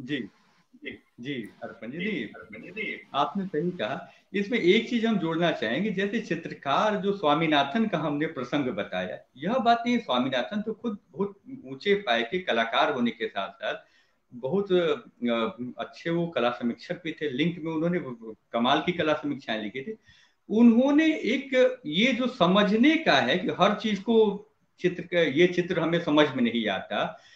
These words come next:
या इसे समझा जाना चाहिए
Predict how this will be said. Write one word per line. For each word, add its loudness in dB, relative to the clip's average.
या 6
इसे 0
समझा 4
जाना 4
चाहिए -4